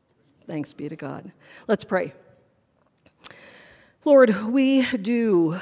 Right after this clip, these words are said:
sometimes, as we wake up and hear the news, feel like yet another furious squall is swamping the boat that we're in. Lord, we just ask in this moment that you would quiet our hearts,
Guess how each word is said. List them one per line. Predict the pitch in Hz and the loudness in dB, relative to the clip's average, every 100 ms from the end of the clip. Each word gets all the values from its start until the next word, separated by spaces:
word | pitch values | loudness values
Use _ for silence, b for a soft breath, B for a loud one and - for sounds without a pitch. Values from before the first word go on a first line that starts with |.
| B | B
sometimes, | - 233 254 247 247 240 240 214 | -4 -2 0 0 0 0 0 0
as | 196 | -2
we | 175 170 | -4 -4
wake | 165 233 240 | -2 -2 0
up | 240 233 | -4 -4
and | 175 160 | -4 -6
hear | 160 240 | -4 -4
the | 196 | -4
news, | 160 180 208 214 220 | -4 -2 -2 -2 -4
feel | - 202 180 | -4 -4 -2
like | 165 165 - - b b b b b b | -2 -4 -8 -20 b b b b b b
yet | 196 214 214 | -2 0 2
another | 220 208 190 185 | 2 2 2 0
furious | 175 - 208 196 185 175 | -2 -4 -2 0 0 -2
squall | - - 170 160 156 151 156 B B B B | -8 -6 -4 -2 -4 -6 -10 B B B B
is | 185 | -6
swamping | - 190 180 180 190 190 | -4 -4 -2 -2 -2 -4
the | |
boat | 165 196 226 - - b b | -4 -4 -6 -10 -20 b b
that | 190 185 | -6 -4
we're | 180 | -4
in. | - 156 156 147 _ _ _ _ _ _ _ b b b b b b b | -6 -8 -8 -12 _ _ _ _ _ _ _ b b b b b b b
Lord, | 247 202 | 2 4
we | 220 | 0
just | 202 226 - | 0 -4 -4
ask | 190 180 - 202 | -4 -4 -6 0
in | 180 | 0
this | 170 | 0
moment | - 160 156 147 - | -2 -4 -4 -6 -8
that | 170 | -8
you | 185 | -6
would | 175 156 | -6 -6
quiet | - 190 180 | -8 -6 -4
our | 170 147 | -4 -6
hearts, | 151 165 - - - | -8 -10 -10 -10 -14